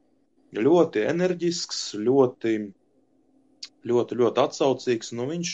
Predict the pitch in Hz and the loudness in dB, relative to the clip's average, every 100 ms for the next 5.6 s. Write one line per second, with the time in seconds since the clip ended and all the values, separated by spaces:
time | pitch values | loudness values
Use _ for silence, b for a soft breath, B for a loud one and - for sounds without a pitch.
0 | - 135 170 160 135 135 131 147 135 135 | -8 -6 -4 -4 -2 -2 -2 -2 -2 -2
1 | 131 175 156 95 95 92 101 92 - 101 | -2 -2 -2 -4 -4 0 0 0 -6 -4
2 | 107 - - 92 101 110 _ _ _ _ | -4 -4 -12 -14 -14 -16 _ _ _ _
3 | _ _ _ - 92 107 131 131 131 123 | _ _ _ -10 -6 -2 -2 -2 -4 -2
4 | - 165 151 143 - 135 - 151 151 139 | 2 4 6 4 2 -2 -2 -2 2 2
5 | 135 - 135 - - | 2 0 0 0 -12